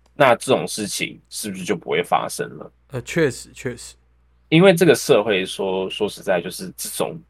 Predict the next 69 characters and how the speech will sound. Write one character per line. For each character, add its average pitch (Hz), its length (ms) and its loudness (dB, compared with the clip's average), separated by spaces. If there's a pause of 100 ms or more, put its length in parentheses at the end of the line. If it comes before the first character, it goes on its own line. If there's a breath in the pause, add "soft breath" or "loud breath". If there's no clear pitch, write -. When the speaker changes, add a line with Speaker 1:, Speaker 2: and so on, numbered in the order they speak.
(180)
Speaker 1:
坏 110 220 4
心 95 200 -6
的 92 120 -2
人 - 180 -10
很 - 140 -16 (120)
多 80 220 -4
啦， - 180 -4 (360)
所 - 180 2
以 101 80 4
才 - 220 0
会 110 180 4
有 87 300 0
很 92 160 -12
多 104 180 4
的 101 160 8 (220)
外 107 200 8
流 85 200 4
出 90 200 -4
现。 - 260 -4 (240)
通 131 120 4
常 104 100 6
都 101 160 4
是 107 160 -6
男 98 220 2
女 95 80 0
朋 87 140 -2
友 90 120 4
分 95 240 2
手 95 160 2
之 - 160 -8
后， 95 300 4 (140)
呃， 92 200 0
可 90 120 -4
能 90 120 0
男 92 220 2
生 95 240 2
觉 92 140 2
得 87 80 2
气 - 260 -4
不 85 120 -6
过。 85 300 -2 (100)
Speaker 2:
一 151 60 -2
种 127 180 2
报 131 180 4
复 127 180 0
性 120 240 -2
的 110 180 -4
方 113 300 -2
式。 110 240 -8 (240)
Speaker 1:
然 98 100 -8
后 95 120 0
就 101 180 2
报 107 240 6
复 104 160 2
女 95 160 -2
生。 - 260 -2 (180)
我 139 140 10
觉 135 140 6
得 190 60 8
这 190 160 4
已 156 100 6
经 156 180 0
有 131 160 6
点 107 400 2
牵 120 300 0
扯 110 180 2
到， 104 220 6
就 101 100 -4
是， 95 320 -8